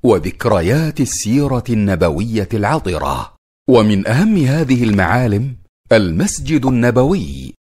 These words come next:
ثاني المساجد التي تشد إليها الرحال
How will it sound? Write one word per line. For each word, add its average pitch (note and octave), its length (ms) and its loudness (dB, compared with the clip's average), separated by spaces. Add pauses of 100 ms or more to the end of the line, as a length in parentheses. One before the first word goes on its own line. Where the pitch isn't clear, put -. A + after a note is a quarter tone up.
(260)
ثاني G3+ 380 0
المساجد D3+ 760 0
التي A2 440 2
تشد C#3+ 500 -2
إليها A#2 560 0
الرحال B2+ 800 -2